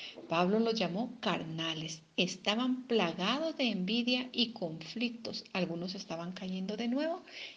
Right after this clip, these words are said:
en inmoralidad y borracheras. ¿Cómo podrían ser creyentes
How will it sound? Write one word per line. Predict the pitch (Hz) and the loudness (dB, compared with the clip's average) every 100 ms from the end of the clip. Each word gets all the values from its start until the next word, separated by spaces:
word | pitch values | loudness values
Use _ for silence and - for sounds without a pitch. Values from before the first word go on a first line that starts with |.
| - | -2
en | 240 208 208 | 2 4 4
inmoralidad | 190 175 165 165 156 156 170 208 220 | 2 0 0 -4 -6 -4 -4 -4 -6
y | - | -6
borracheras. | 196 175 147 143 - - - - _ _ - - - - - | -4 -4 -6 -8 -8 -8 -10 -14 _ _ -20 -20 -20 -20 -2
¿Cómo | 403 494 | 0 2
podrían | 403 339 330 330 | 2 2 2 2
ser | 320 320 | 2 2
creyentes | 294 254 240 302 285 175 180 | 2 4 4 2 0 -2 -2